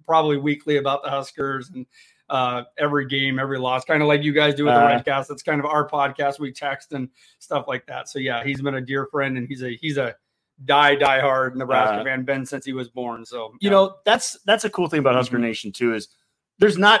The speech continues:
Speaker 2: any difference between
Speaker 1: Mm-hmm.
Speaker 2: anyone else out there doing what they do and what we do, other
Speaker 1: Right.
Speaker 2: than we have a microphone
Speaker 1: Right.
Speaker 2: in front
Speaker 1: Yep.
Speaker 2: of us.
Speaker 1: Yeah.
Speaker 2: We were doing the same thing everyone else is. We had a
Speaker 1: Mm-hmm.
Speaker 2: long text chain, and then producer Skip, who you golfed with
Speaker 1: Yep.
Speaker 2: today and will be tomorrow,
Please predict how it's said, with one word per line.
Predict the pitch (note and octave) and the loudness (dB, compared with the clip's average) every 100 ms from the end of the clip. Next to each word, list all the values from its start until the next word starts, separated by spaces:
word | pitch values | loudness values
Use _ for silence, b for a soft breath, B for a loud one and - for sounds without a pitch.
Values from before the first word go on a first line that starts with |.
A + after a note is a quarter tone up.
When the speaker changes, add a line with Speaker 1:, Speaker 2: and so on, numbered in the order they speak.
| - | 2
Speaker 2:
any | F#3 E3 | -2 0
difference | B2 C#3+ C3+ B2 | 0 0 0 -4
between | B2+ - D3+ C3+ C3 | -8 -2 0 2 0
Speaker 1:
Mm-hmm. | B2 - - - | -2 -8 -18 -8
Speaker 2:
anyone | E3+ F#3+ F3+ | -2 0 2
else | D#3 D#3 D3+ | 2 2 2
out | C#3 | 4
there | C#3 | 2
doing | C3 C#3 | 2 0
what | C3 | 0
they | C3 C3 | -2 -2
do | C3+ | -2
and | B2+ | -2
what | A2+ | -2
we | C3+ | -2
do, | C3 A#2+ | 0 2
other | B2+ | 0
Speaker 1:
Right. | B2+ | 0
Speaker 2:
than | B2 | 0
we | C3 | 0
have | B2 | 0
a | |
microphone | A2 A#2 A#2+ F#3 D#3+ A#2+ | 0 0 0 0 0 0
Speaker 1:
Right. | A2 | -2
Speaker 2:
in | G2+ | -4
front | - - | -2 -2
Speaker 1:
Yep. | |
Speaker 2:
of | G2+ | -4
us. | G2 - | -10 -6
Speaker 1:
Yeah. | C#3 A#2+ - - | -4 -4 -6 0
Speaker 2:
We | F#3+ | 2
were | G3 | 2
doing | F3 D3+ | 0 -2
the | |
same | - D#3 D3+ | -2 -4 -4
thing | D#3 C#3+ | -2 0
everyone | C#3 C3 A#2+ | 0 -2 -2
else | A#2 A#2 | -2 -4
is. | A#2 | -4
We | B2 | 0
had | B2+ | 2
a | |
Speaker 1:
Mm-hmm. | B2 | 2
Speaker 2:
long | A#2 B2 A#2 | 2 0 -2
text | B2 A#2 - | -4 -4 -4
chain, | A#2+ A#2 A#2+ | -6 -4 -4
and | A#2 | -4
then | A2+ G#2 _ _ | -4 -8 _ _
producer | - B2+ B2+ B2 | -4 -4 -4 -6
Skip, | - C3 C#3 | -2 0 0
who | A#2+ | -2
you | A2+ | -2
golfed | A#2+ A#2+ B2 | 2 2 0
with | B2 | -6
Speaker 1:
Yep. | B2+ | -2
Speaker 2:
today | B2 C3 | 0 0
and | B2+ | 0
will | A#2+ | -2
be | B2 | -2
tomorrow, | A#2 D3+ D3+ B2+ | 0 4 4 2